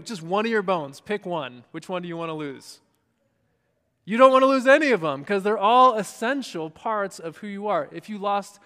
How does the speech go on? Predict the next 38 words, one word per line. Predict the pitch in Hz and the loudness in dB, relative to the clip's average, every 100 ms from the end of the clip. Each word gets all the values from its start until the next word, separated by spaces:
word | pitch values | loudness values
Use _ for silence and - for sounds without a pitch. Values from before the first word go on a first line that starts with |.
| _ _ | _ _
the | 175 | -12
functioning | 160 196 196 - 190 180 | -8 -8 -8 -10 -10 -8
of | 165 | -8
your | 170 | -8
lungs | 160 175 226 233 190 147 | -8 -6 -6 -6 -8 -12
or | 165 160 151 - 165 | -10 -8 -10 -12 -12
your | 175 | -8
nervous | 190 180 202 240 214 196 | -6 -2 0 0 0 -6
system, | - 185 - 160 | -6 -10 -10 -12
your | 165 | -12
brain | 151 185 214 208 | -10 -8 -6 -6
stopped | - 180 175 | -4 -2 -4
sending | - 196 180 165 | -8 -8 -8 -8
messages | 175 185 175 165 160 | -10 -12 -12 -12 -12
to | - | -14
your, | 175 160 147 _ _ _ - | -12 -12 -12 _ _ _ -14
your | 156 | -14
feet | - - 254 262 180 | -10 -4 -2 -2 -4
or | 170 | -8
something | - 160 160 | -10 -12 -10
like | 156 147 | -8 -8
that, | 160 | -10
you | 214 | -12
would | 240 196 | -10 -10
know | 190 220 254 233 | -8 -6 -2 -2
about | 175 156 143 | -2 -4 -6
that. | 143 135 135 _ _ _ _ | -10 -12 -14 _ _ _ _
Every | 208 254 254 254 226 | 0 2 2 -2 -10
single | - 240 226 202 | -10 -8 -6 -6
part | - 214 214 | -4 -2 -2
of | 175 | -6
your | 175 | -10
body | 151 175 196 196 180 170 _ - | -6 -4 -2 -2 -4 -10 _ -14
works | 156 202 214 - | -6 -4 -4 -10
in | 185 156 | -16 -16
concert, | - - 214 240 233 - 160 151 | -16 -14 -10 -10 -10 -12 -12 -12
and | 160 170 | -10 -10
when | 185 180 | -8 -8